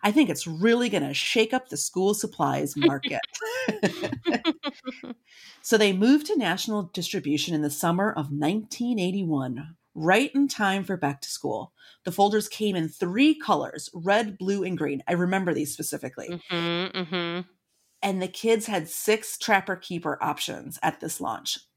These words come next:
Speaker 1: Three solid colors and three designs. And those designs was a soccer,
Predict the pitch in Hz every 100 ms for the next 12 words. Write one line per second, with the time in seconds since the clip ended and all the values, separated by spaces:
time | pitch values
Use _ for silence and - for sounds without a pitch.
0 | _ - 190 226 262 294 - 190 185 196
1 | 190 - 165 143 139 151 - 170 139 -
2 | 160 175 180 190 190 139 143 131 123 104
3 | 65 - - - _ - - 165 165 175
4 | 262 - 339 247 170 143 156 160 - 202
5 | 165 139 135 - - 120 - - 262 359
6 | 359